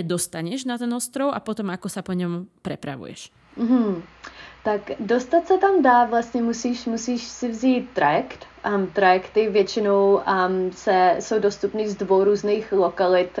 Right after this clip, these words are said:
Speaker 2: am, který jsou zhruba půl hodiny až hodinu od Vancouveru.
Speaker 1: Mhm.
Speaker 2: Když se chystáš víc na sever, am, Vancouver Island, tak, eh, si musíš vzít, am, trajekt, který jede do, do Nanaimo. Am, a ten je vlastně z,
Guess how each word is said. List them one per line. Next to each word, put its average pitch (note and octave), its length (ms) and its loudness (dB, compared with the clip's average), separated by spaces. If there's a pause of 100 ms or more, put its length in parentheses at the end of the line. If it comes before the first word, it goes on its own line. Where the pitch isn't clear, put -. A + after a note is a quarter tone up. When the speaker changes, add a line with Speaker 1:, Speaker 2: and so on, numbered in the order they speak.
Speaker 2:
am, E3+ 460 -2 (120)
který F#3+ 260 0
jsou F#3+ 180 0
zhruba F#3 440 0 (180)
půl G3 140 0
hodiny G3 300 4
až F#3+ 120 0
hodinu G3 300 2
od E3 160 -2
Vancouveru. F#3 640 0
Speaker 1:
Mhm. G3 200 -6 (240)
Speaker 2:
Když A#3 200 0
se C4+ 160 2
chystáš C4+ 580 4
víc A3+ 320 -4
na G#3+ 120 -2
sever, F#3 600 2 (120)
am, G#3 240 2
Vancouver G#3+ 400 0
Island, B3 480 4 (120)
tak, F3 320 0
eh, F#3 160 -2
si F#3+ 120 -6
musíš F#3+ 320 -2
vzít, G3 340 -2
am, F3 360 -6
trajekt, E3+ 380 0 (100)
který F3 440 0
jede F3 160 0
do, E3 140 -4
do F#3+ 280 0 (360)
Nanaimo. F#3 500 0 (600)
Am, F3+ 220 0
a F#3+ 60 -2
ten F#3 200 0
je F#3 80 2
vlastně F3 360 -4
z, F3 100 -10